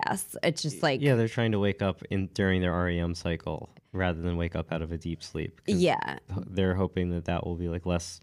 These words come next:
Speaker 1: No, but just get sleep.
Speaker 2: disruptive.
Speaker 1: And how many hours of sleep should people be
Speaker 2: So he said
Speaker 1: getting?
Speaker 2: the babies are, are getting sixteen,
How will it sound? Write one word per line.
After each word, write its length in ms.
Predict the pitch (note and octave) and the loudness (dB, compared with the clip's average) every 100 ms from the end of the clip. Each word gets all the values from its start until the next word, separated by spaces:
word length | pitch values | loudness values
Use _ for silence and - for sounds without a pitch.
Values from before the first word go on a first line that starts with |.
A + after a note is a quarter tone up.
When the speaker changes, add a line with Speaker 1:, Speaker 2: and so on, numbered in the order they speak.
| - | -4
Speaker 1:
No, 340 | G3+ F#3 B2+ A#2+ | 2 4 2 0
but 160 | E3+ | -2
just 240 | - D#3+ - | -4 -10 -4
get 200 | D3+ - | -6 -4
sleep. 180 | F#2+ | -6
Speaker 2:
disruptive. 720 | F#2 F#2 F2 E2 E2+ - - - | -4 -2 -2 -4 -4 -8 -6 2
Speaker 1:
And 120 | B3 | 4
how 140 | G#3 | 6
many 380 | A3 B3+ B3+ A#3+ - | 6 4 4 2 2
hours 360 | F#3 G3 G#3 G#3 | 4 6 4 2
of 120 | G3+ | 0
sleep 320 | F#3+ G3+ F#3+ - _ _ _ _ _ _ _ _ _ - | 0 -2 -2 -6 _ _ _ _ _ _ _ _ _ -14
should 720 | - - E3 E3+ F#3 - - - - | -12 -4 -2 0 -2 -6 -8 -20 -16
people 400 | - F3+ - - | -12 -8 -8 -6
be 140 | - | -6
Speaker 2:
So 160 | - C3 | 0 0
he 60 | |
said 100 | C3+ | 2
Speaker 1:
getting? 140 | C3 G2 | 0 -2
Speaker 2:
the 80 | |
babies 440 | F#2+ A#2+ A#2 A#2+ A#2+ | 0 0 2 0 2
are, 340 | A2+ A2+ A2 - - | 2 2 0 -6 -2
are 80 | G#2+ | 2
getting 260 | A2 G2+ | 2 2
sixteen, 680 | G2+ A2+ - - G2+ G2+ | 0 -4 -6 -2 0 2